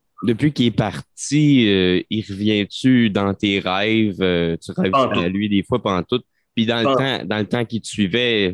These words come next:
Speaker 1: tu le voyais-tu dans tes rêves ?
Speaker 2: Euh, non, pas dans mes rêves, mais il me gossait durant la nuit. Il m'empêchait de
Speaker 1: Ok.
Speaker 2: dormir.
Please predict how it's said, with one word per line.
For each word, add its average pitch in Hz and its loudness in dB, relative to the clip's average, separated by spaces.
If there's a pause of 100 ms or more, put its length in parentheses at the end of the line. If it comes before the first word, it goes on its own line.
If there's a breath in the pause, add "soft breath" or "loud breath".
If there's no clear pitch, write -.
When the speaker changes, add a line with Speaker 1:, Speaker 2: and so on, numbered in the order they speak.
(120)
Speaker 1:
tu - -4
le 101 2
voyais-tu 101 0
dans 135 0
tes 117 -2
rêves ? 127 -2 (1120 loud breath)
Speaker 2:
Euh, 117 6
non, 139 4 (360)
pas 180 4
dans 175 4
mes 139 2
rêves, 139 2
mais 127 4
il 127 2 (100)
me 120 2
gossait 123 2
durant 110 0
la 107 0
nuit. 101 2
Il 110 0
m'empêchait 113 0
de 117 -2
Speaker 1:
Ok. - 0
Speaker 2:
dormir. 104 -4